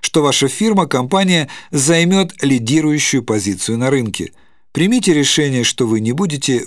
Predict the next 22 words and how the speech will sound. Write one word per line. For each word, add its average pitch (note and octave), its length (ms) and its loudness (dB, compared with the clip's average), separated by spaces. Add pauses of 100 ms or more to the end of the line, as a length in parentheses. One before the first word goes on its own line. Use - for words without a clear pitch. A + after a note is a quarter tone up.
пассивным, G#2+ 680 -2
бесплодным. G2 720 -4 (580)
Примите A2+ 400 -2
решение, D#3 500 0 (260)
что - 220 0
вы A3+ 100 2
пойдёте C3+ 460 0
в - 40 -4
спортзал A#2+ 560 -2
и B2 100 -8
похудеете, B2+ 800 -2 (160)
станете G2+ 500 -4
стройным. B2+ 600 -2 (400)
Примите D#3+ 400 2
решение D3+ 500 2
правильно A#2+ 520 0
питаться. D3 600 -4 (560)
Примите G#3 400 2
решение D#3 540 2
создать B2+ 680 0
хорошую G#2 600 -4
семью. C3 500 -4